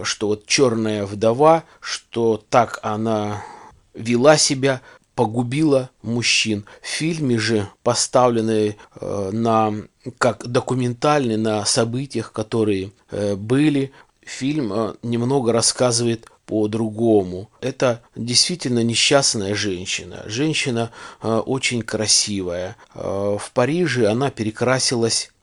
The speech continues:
э, скажем так, не в блондинку, а такого рыжего цвета волосы. Была, э, очень привлекательна. Высокая, стройна, немножко, немножко полнота. Это уже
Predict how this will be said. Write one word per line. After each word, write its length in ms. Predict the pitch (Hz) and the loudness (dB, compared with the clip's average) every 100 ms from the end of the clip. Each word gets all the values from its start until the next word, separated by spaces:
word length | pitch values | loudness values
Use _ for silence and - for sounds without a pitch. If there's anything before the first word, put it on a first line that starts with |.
| _ | _
э, 240 | - 101 | -12 -8
скажем 460 | 104 - 120 117 123 | -4 -2 -2 -2 -4
так, 220 | 117 113 | -4 -4
не 180 | 120 123 | -4 -4
в 60 | 120 | -4
блондинку, 760 | 120 135 135 131 190 196 131 | 0 0 0 -4 -4 -4 -2
а 80 | 104 | -2
такого 440 | 110 123 120 101 95 - | -2 -2 0 0 -2 -10
рыжего 540 | - 113 113 107 101 98 | -4 0 0 0 -2 0
цвета 600 | - 117 156 175 151 135 _ _ _ - | -2 0 0 0 -2 -6 _ _ _ -12
волосы. 800 | - 127 135 123 123 117 123 117 - - | -8 0 2 4 2 0 -2 -6 -10 -10
Была, 480 | 117 139 147 143 139 - - | -2 2 2 0 -4 -14 0
э, 60 | |
очень 720 | 110 - - 139 127 - 120 | 2 2 2 0 0 -2 -4
привлекательна. 1080 | 104 - 120 120 - 113 92 - 92 90 104 - | -6 -6 -4 -6 -2 -2 -2 -4 -10 -10 -14 -18
Высокая, 960 | - 95 117 - 156 156 - 147 127 123 _ _ | -12 -4 2 4 6 4 4 2 2 0 _ _
стройна, 920 | - - 127 110 107 117 139 151 156 - _ | -4 -2 0 0 0 0 2 2 0 -8 _
немножко, 800 | 123 117 120 135 151 - - 107 | -4 -2 0 0 0 -2 -4 -2
немножко 800 | 113 117 131 143 - - 123 117 _ _ | -2 0 0 -2 -4 -4 -4 -4 _ _
полнота. 920 | - 123 123 120 123 - 160 160 143 - - | 2 4 4 0 -2 0 2 2 0 -10 -8
Это 240 | 113 110 | -6 -4
уже 400 | 104 107 110 101 | -4 0 0 -2